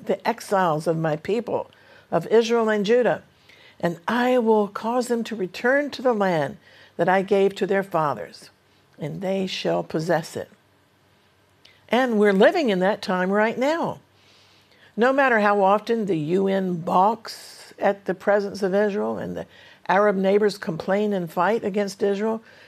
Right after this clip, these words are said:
God said the Jewish people are once again going to possess their own land. Continuing in Jeremiah thirty, the Lord declares, "We have heard a voice of trembling, of fear,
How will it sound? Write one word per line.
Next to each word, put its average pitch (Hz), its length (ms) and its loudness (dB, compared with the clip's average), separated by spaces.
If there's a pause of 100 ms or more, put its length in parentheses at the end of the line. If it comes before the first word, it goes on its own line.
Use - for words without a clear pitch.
(160)
God 233 400 4
said 160 320 0
the 170 80 -4
Jewish 170 340 -4
people 208 460 -8
are 180 100 -4
once 175 320 -4
again 185 340 -2
going 185 220 -2
to 190 80 -8
possess 185 640 -2
their 165 200 0
own 170 300 -4
land. 185 380 -4 (1080)
Continuing 247 720 2
in 170 320 0
Jeremiah 196 560 2
thirty, 202 460 0 (880)
the 196 180 2
Lord 233 320 4
declares, 208 800 2
"We 226 240 0
have 254 120 4
heard 226 340 2
a 240 80 4
voice 226 460 2
of 220 200 -2
trembling, 214 680 -4
of 165 120 -10
fear, 247 520 4